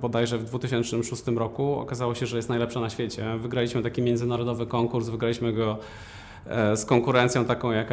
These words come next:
I B M czy Microsoft, e, i uniwersytety z całego świata, tak, które również z tym startowały.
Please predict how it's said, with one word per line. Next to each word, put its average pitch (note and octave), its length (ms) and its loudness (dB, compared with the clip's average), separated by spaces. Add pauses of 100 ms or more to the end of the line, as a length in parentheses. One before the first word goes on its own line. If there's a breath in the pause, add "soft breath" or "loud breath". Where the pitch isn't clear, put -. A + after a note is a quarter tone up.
I A#2 40 2
B A#2+ 340 2
M A#2 100 4
czy A#2 140 -2
Microsoft, A2+ 1080 0
e, A2 400 0 (440 loud breath)
i A2+ 600 2 (100)
uniwersytety A#2+ 680 0
z A2 100 -4
całego A#2 300 -2
świata, G#2+ 420 -4
tak, A#2+ 160 -4
które A#2+ 200 0
również A2 300 -2
z - 20 -14
tym G#2+ 280 -4
startowały. G#2+ 600 -2